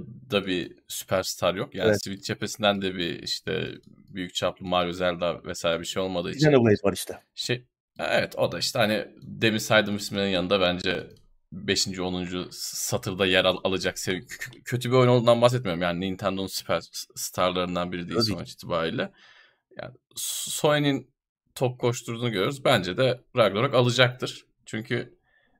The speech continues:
Speaker 1: R D R ikinin karşısında ben bu arada seninle o konuda farklı düşünceliyim. Yani tüm zamanların işte en iyi elli oyunu listesi yaparsam kendim hani R D R ile o God of War arasında yirmi beş otuz oyun olur bende. Ben seninle o konuda biraz farklı,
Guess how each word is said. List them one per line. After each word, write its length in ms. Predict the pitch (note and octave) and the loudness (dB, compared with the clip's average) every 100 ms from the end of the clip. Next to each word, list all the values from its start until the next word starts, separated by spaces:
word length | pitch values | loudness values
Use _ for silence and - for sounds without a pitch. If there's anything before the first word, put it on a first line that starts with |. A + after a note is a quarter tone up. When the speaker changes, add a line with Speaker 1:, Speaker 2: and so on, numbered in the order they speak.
| F2+ | 2
Speaker 1:
R 200 | G#2 A2+ | 4 6
D 160 | B2+ C3+ | 6 6
R 100 | D#3 | 4
ikinin 260 | C3 C#3+ - | 2 -2 2
karşısında 360 | A#2+ G#2 G2 | 4 4 2
ben 160 | A2 A2+ | 0 4
bu 80 | A2+ | 2
arada 380 | A2+ A#2 - | 4 4 2
seninle 320 | - A2+ A2+ A2+ | 0 0 2 -2
o 100 | A2+ | -2
konuda 240 | A2+ A#2 | -2 0
farklı 380 | A#2+ G#2+ - A#2+ | 4 2 4 -4
düşünceliyim. 560 | G#2+ F#2 F#2 G2+ - | -4 -4 -4 -4 -4
Yani 440 | G2 F#2 F#2 E2 - _ _ _ _ _ _ _ _ | -2 -2 -2 -6 -10 _ _ _ _ _ _ _ _
tüm 180 | - A2+ | -6 2
zamanların 540 | A2+ A2+ A2 A2 A2 | 4 4 4 2 -2
işte 240 | G2+ - A2 | -4 -6 0
en 200 | A#2 A2+ | 2 4
iyi 140 | A#2+ | 4
elli 280 | A#2 A#2 A#2+ | 4 4 4
oyunu 360 | A#2+ A#2 A#2 - | 4 4 0 -2
listesi 640 | B2 A#2 A#2+ - B2 - | -6 -4 -4 -4 -4 2
yaparsam 500 | B2 B2+ C#3 C3 G#2+ | 2 6 4 4 -2
kendim 320 | - G#2 C#3+ | 2 0 2
hani 200 | B2+ G#2 | 0 2
R 200 | G#2+ G#2+ | 2 4
D 140 | A#2+ A#2+ | 4 4
R 160 | B2+ | 4
ile 340 | C#3 C3 C3+ - _ _ _ - | 4 2 0 -4 _ _ _ -4
o 120 | A#2+ | 0
God 180 | A#2+ A#2+ | 2 4
of 120 | C3 | 2
War 420 | B2+ D3 G#2+ E2+ | 0 2 4 6
arasında 340 | A#2 A2 - C#3+ | 4 2 -2 0
yirmi 280 | B2+ B2 B2+ | 2 4 4
beş 140 | C3 | 2
otuz 240 | B2+ C3 | -2 0
oyun 160 | A2+ D3 | 0 2
olur 500 | A2+ A#2 G#2+ - - _ _ - | 2 0 -2 -8 -18 _ _ 0
bende. 520 | F#2 F#2 F#2 F2 - - | 2 2 0 -2 -4 0
Ben 180 | G#2+ G#2 | 0 2
seninle 280 | B2 A2 | -2 0
o 80 | G#2+ | 0
konuda 220 | G#2 G#2+ | 0 2
biraz 200 | G#2 G#2 | 2 2
farklı, 440 | - G#2 - G#2+ | 2 0 0 -12